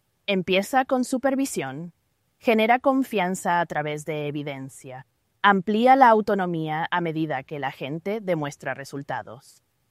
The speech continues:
El método Connector aplica aquí también. Acción rápida. Configura el agente. Evidencia. Revisa lo que produce. Cumple con tus estándares.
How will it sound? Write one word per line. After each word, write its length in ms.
El 160
método 800
Connector 680
aplica 560
aquí 240
también. 560
Acción 480
rápida. 560
Configura 800
el 100
agente. 640
Evidencia. 840
Revisa 600
lo 120
que 120
produce. 680
Cumple 480
con 220
tus 180
estándares. 960